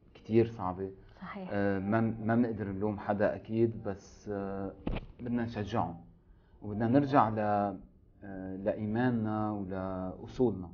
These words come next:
Speaker 1: أنا بتذكر من سنتين لما بلشت أحداث الموصل و-، وسهل نينوى، كان في مقابلة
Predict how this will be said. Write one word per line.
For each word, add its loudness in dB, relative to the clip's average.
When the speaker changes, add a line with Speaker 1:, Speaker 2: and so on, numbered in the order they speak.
Speaker 1:
أنا 2
بتذكر 2
من -2
سنتين 0
لما -2
بلشت -2
أحداث -6
الموصل -6
و-، -8
وسهل -6
نينوى، 0
كان -2
في -4
مقابلة 4